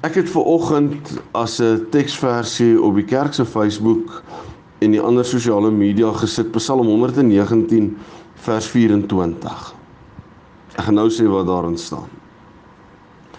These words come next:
Ek kom agter dat baie mense is sommer net moedeloos,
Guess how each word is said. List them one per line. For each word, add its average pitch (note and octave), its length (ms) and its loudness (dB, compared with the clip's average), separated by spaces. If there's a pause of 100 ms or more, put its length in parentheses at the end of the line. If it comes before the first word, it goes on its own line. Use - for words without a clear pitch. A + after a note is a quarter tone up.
(2250)
Ek D3+ 160 -4
kom G#3+ 320 2
agter A2+ 600 0
dat A2 200 0
baie B2+ 280 0
mense G#2 480 2 (200)
is G#2+ 160 0
sommer A#2 280 4
net G#2+ 480 0 (1800)
moedeloos, G2+ 800 2